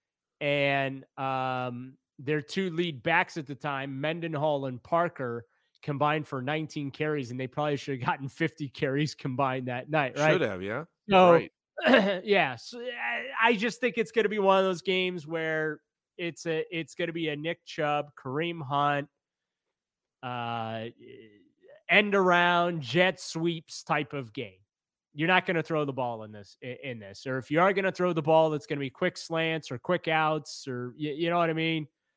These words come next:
Speaker 1: Uh, underhanded passes, shovel passes, whatever. It's, it's, it, it, <laughs> the, we're not gonna see Deshaun Watson light it up.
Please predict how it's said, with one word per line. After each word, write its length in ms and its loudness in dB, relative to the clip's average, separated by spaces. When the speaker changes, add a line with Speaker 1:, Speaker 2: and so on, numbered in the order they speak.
Speaker 1:
Uh, 440 -2
underhanded 720 4
passes, 640 2
shovel 480 4
passes, 960 0
whatever. 600 0
It's, 340 -8
it's, 280 -6
it, 60 -2
it, 1120 -6
<laughs> 320 -20
the, 300 4
we're 180 2
not 200 4
gonna 160 0
see 180 -2
Deshaun 440 0
Watson 440 0
light 260 -8
it 100 -14
up. 180 -16